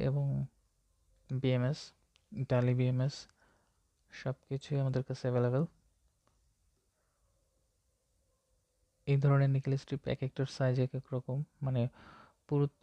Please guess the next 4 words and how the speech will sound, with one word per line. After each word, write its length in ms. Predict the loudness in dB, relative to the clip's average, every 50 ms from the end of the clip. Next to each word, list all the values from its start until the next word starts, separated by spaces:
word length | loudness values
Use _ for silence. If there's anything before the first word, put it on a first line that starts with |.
| -2 0
অনুযায়ী 400 | 2 2 2 0 0 0 -2 -2 -2 -4 _ _ _ _ _ _ -10
এবং 280 | -8 -4 -2 0 0 0 0 0 0 -2 -4 -6 -10 _ _ _ _ _ _ _ _ _ _ -20 -20 -20 -20 _ _ _ _ _ _ _ _ _ _ _ _ _ _ _ _ _ _ _ _ _ _ _ _ _ _ _ -6
এই 240 | -4 -2 0 0 0 -2 -4 -6 -10 -20 -20 _ _ _ _ _ _ _ _ _ _ _ _ _ _ _ _ -4
প্রস্থ 360 | -2 -2 -2 -2 -4 -10 -10